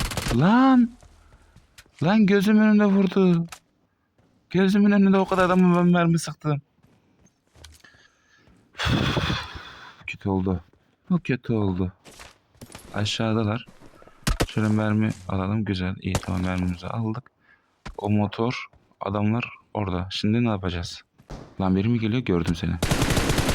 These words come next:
Gördüm, gördüm. Gördüm oğlum. Lan arkamda sıkı dur. Lan. Sıkma lan.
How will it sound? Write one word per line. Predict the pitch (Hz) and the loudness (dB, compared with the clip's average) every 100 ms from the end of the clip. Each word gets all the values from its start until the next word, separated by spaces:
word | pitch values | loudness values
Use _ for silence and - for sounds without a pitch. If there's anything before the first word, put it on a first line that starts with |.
| - - | 0 0
Gördüm, | 110 92 87 | 2 2 2
gördüm. | 87 85 - | 2 2 2
Gördüm | 104 104 107 104 | 2 2 4 4
oğlum. | 95 98 | 4 4
Lan | 151 | 4
arkamda | 175 151 - 208 | 4 2 4 2
sıkı | 208 - 233 | 2 0 -2
dur. | 220 - - - - | -4 -8 -10 -8 -6
Lan. | - 190 _ _ _ _ | -6 -6 _ _ _ _
Sıkma | - 120 | -8 -2
lan. | 165 | -2